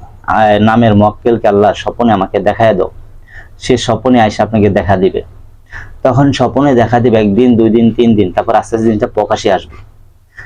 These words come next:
প্রকাশে সামনাসামনি দেখতে পারবেন। পরে এই মক্কেলরা সর্বক্ষণই আপনার সাথে থাকবে,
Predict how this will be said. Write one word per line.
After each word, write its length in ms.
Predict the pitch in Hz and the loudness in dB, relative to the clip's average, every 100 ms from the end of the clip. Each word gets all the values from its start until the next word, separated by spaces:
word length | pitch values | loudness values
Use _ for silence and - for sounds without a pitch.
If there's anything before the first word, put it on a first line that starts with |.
| - - | -14 -4
প্রকাশে 360 | 123 135 117 | -2 -2 -4
সামনাসামনি 680 | 127 - 131 139 135 135 123 | -4 -2 -2 0 0 2 2
দেখতে 240 | 107 - 95 | 2 0 -2
পারবেন। 320 | 92 85 67 - - - - _ - | -2 -4 -8 -12 -20 -20 -20 _ -2
পরে 200 | 139 - | -2 2
এই 200 | 143 160 | 2 2
মক্কেলরা 520 | 143 131 - 143 131 | 2 0 0 0 0
সর্বক্ষণই 520 | - 123 123 123 113 | 0 0 2 2 2
আপনার 240 | 110 - 113 | 0 0 -4
সাথে 280 | - 104 90 | -2 -4 -2
থাকবে, 360 | 98 - - | -2 -2 -6